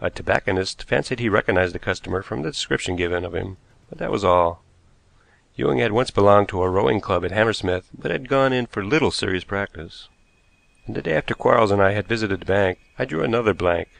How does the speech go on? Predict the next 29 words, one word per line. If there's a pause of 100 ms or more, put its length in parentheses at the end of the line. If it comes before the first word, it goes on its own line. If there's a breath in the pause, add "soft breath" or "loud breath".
(800)
Bowman,
the
mortgage
banker, (160)
returned
to
his
office, (760)
not
only
was
it
quite
certain
that
none
of
the
gold
was
hidden
there, (100)
but
he
explained
his
absence
so
thoroughly